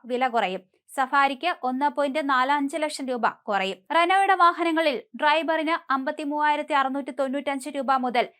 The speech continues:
എൺപതിനായിരത്തി ഒരുന്നൂറ്റി തൊണ്ണൂറ്റഞ്ച് രൂപ വരെ കുറയും.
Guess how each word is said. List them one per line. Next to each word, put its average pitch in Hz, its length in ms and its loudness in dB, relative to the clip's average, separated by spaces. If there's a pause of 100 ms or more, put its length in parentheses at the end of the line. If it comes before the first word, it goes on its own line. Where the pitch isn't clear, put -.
(200)
എൺപതിനായിരത്തി 320 640 0
ഒരുന്നൂറ്റി 285 360 -2
തൊണ്ണൂറ്റഞ്ച് 277 580 -4
രൂപ 262 340 0
വരെ 247 160 0 (120)
കുറയും. 202 300 0